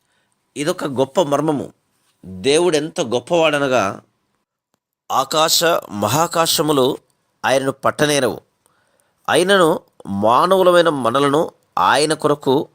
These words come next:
ఒక మందిరమును లేక నివాస స్థలమును నిర్మించమని కోరుచున్నాడు. ఆ ఉద్దేశంతోనే ఆయన తన ప్రజలను ఐగుప్తు నుండి తీసుకొని వచ్చెను. వారి కొరకు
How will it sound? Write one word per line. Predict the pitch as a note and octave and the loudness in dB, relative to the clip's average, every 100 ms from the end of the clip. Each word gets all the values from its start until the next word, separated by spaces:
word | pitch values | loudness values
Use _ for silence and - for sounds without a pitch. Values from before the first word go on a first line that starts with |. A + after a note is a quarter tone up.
| - | -8
ఒక | A2 G#2+ | -2 -2
మందిరమును | F#2+ G2+ B2+ D3 D3 C#3 C#3+ C#3 _ - _ _ _ - | -2 -4 0 0 2 2 -2 -4 _ -20 _ _ _ -4
లేక | G2+ B2+ B2 | 0 2 2
నివాస | G#2 G#2 A2 D3 D#3+ | 0 2 2 2 0
స్థలమును | C#3+ - A#2 C3 C#3 D3 | -2 0 0 0 0 0
నిర్మించమని | D#3 G#2+ A#2+ C#3 C#3+ B2+ C3 | 0 -2 -2 -2 -2 -2 -4
కోరుచున్నాడు. | - A#2 A2 G2+ F#2 C#2+ - _ _ _ _ _ _ _ _ _ _ - | -2 -2 0 -2 -2 -4 -8 _ _ _ _ _ _ _ _ _ _ 0
ఆ | C#3 | 2
ఉద్దేశంతోనే | E3 E3+ F#3 F#3+ F#3 F3 F3 D#3 C#3+ - - - - - | 2 2 2 2 0 -2 -2 0 0 -2 -6 -20 -8 0
ఆయన | A#2+ D3+ D#3 | 0 2 0
తన | D#3+ - C3 | -2 -2 -4
ప్రజలను | G#2+ - B2+ E3 D#3+ E3 - - | -2 -2 2 2 2 0 -4 -2
ఐగుప్తు | A2+ D3+ E3 - E3 | 0 2 0 -2 0
నుండి | D#3+ D3+ | 2 0
తీసుకొని | - C#3 - C#3 A#2+ | 0 -2 0 0 0
వచ్చెను. | G#2 - D2 - _ _ _ _ _ _ _ _ _ - | 0 -2 -4 -10 _ _ _ _ _ _ _ _ _ -10
వారి | E2+ G#2+ B2+ C#3+ | -2 2 2 2
కొరకు | C#3+ C#3+ C#3+ D#3+ | 0 0 2 0